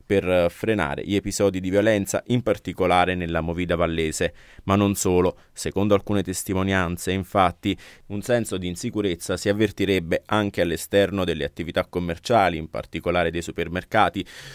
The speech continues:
dove alcuni soggetti avanzano insistenti richieste di denaro. Le prime avvisaglie di una situazione che rischiava di degenerare si erano registrate già nel febbraio scorso, quando in pieno centro, in piazza Vittorio Emanuele,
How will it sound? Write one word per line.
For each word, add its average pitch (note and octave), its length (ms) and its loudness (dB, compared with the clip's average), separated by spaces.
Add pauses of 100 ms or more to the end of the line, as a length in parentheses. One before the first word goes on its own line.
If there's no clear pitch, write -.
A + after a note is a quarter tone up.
dove G#2 420 6
alcuni F2+ 460 -2
soggetti G2+ 640 0 (140)
avanzano A2 800 0
insistenti G2 800 -4
richieste E2+ 600 -4
di E2 140 -4
denaro. D2+ 540 -2 (1200)
Le F#2 140 0
prime G2+ 220 2
avvisaglie F#2 500 0
di D#2 80 -8
una D2 140 -6
situazione G2 560 -2
che - 100 -6
rischiava F2+ 480 0
di D#2+ 140 -4
degenerare G2 600 0
si - 100 -2
erano A2+ 220 0
registrate G2 600 -2
già G#2 160 2
nel G#2+ 120 0
febbraio F2+ 440 -2
scorso, G#2 560 -2
quando G#2 400 0
in C#2+ 180 -2
pieno F#2 300 0
centro, F#2 460 -2
in C2+ 100 -6
piazza D#2+ 320 -2
Vittorio D#2 380 -2
Emanuele, F#2+ 500 2